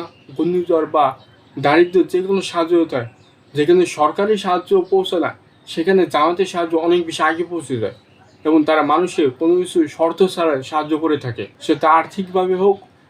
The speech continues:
কোনোভাবে সাহায্য করে হোক। গ্রামে যখন দুর্যোগ আঘাত করে, তখন গ্রামের মানুষ কোনো কিছু পরোয়া করে না,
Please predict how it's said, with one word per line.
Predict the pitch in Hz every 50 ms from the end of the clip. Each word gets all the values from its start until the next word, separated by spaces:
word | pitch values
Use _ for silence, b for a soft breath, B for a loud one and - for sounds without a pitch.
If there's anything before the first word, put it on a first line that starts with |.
| _ _ -
কোনোভাবে | 165 170 175 170 170 175 170 170 -
সাহায্য | 165 156 160 165 175 185 175 -
করে | 180 180 170 156
হোক। | 143 123 117 - _ _ _ - - - -
গ্রামে | 147 170 185 196 196 190 202
যখন | 185 - 185 170 147 139
দুর্যোগ | 156 165 175 - 202 190 - 170
আঘাত | 165 170 175 165 -
করে, | 165 143 131 120 - 165
তখন | 160 - 170 151 135
গ্রামের | 143 143 156 170 175 170 160
মানুষ | 151 147 131 120 113 - - - _ - -
কোনো | 160 175 185 185 185
কিছু | 185 - - 165 147 131 - - - -
পরোয়া | - 185 190 196 196 185
করে | 185 170 151 131
না, | 117